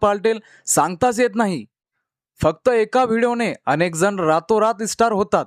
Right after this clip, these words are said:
पण यंदा दोन हजार पंचवीसच्या महाकुंभ मेळ्यात हार विकून आपलं पोट भरण्यासाठी आलेली एक तरुणी एका व्हिडिओद्वारे एवढी प्रसिद्ध झाली की आज संपूर्ण भारतासह जगभरात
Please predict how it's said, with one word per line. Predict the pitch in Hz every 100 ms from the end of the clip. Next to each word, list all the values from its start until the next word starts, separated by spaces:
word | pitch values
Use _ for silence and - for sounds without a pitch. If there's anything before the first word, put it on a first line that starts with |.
| _ _ _ _ _ _ _
पण | 156 214
यंदा | 233 240 240
दोन | 190 226
हजार | 214 233 -
पंचवीसच्या | 202 175 226 - 233
महाकुंभ | 180 175 202 233 220
मेळ्यात | 226 208 170 127 _ _ _ _
हार | - 131 175
विकून | 214 214 220 220
आपलं | 208 208 220 208 -
पोट | 185 220
भरण्यासाठी | 233 175 202 214 196 190 202
आलेली | 196 185 190 147 110 _ - -
एक | 190 196 -
तरुणी | 190 220 208 135 - _ _ _ -
एका | 139 151 214 208
व्हिडिओद्वारे | 175 196 220 214 220 220
एवढी | 180 180 190
प्रसिद्ध | 220 202 202 233 185 240
झाली | 185 185 135 - _ _ -
की |
आज | 165 196
संपूर्ण | - 190 190 220 220 226
भारतासह | 185 165 170 214 190 196 147 - _ _ -
जगभरात | 143 190 160 196